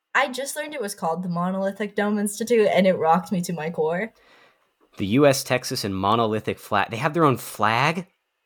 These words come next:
Speaker 2: Oh, no. Wow, this is
Speaker 1: They're, like, on the highway.
Speaker 2: Oh, my God. This is so evil. I, <laughs>
Speaker 1: <laughs>
Speaker 2: I don't know what to do with this. You've broken me.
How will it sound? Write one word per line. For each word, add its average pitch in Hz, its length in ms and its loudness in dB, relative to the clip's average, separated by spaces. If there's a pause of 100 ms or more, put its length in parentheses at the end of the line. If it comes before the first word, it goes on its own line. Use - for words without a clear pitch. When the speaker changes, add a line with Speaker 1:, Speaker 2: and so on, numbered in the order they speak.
(720)
Speaker 2:
Oh, 127 300 -2
no. 117 600 0 (840)
Wow, 107 280 0
this 147 200 -6
is - 240 -12 (200)
Speaker 1:
They're, 233 180 4
like, 320 260 2
on 180 300 4
the 170 80 0
highway. 156 580 -4 (100)
Speaker 2:
Oh, 123 160 0
my 85 180 -4
God. 85 260 -2
This 131 180 2
is 85 100 -4
so 101 300 2
evil. 90 340 -6
I, 117 140 2 (240)
<laughs> - 160 -20
Speaker 1:
<laughs> - 160 -14 (680)
Speaker 2:
I 117 100 0
don't 165 140 6
know 117 80 2
what 101 140 -4
to 92 60 -10
do 127 140 2
with 107 140 2
this. 95 180 -10
You've 156 180 0
broken 117 440 2
me. - 140 -18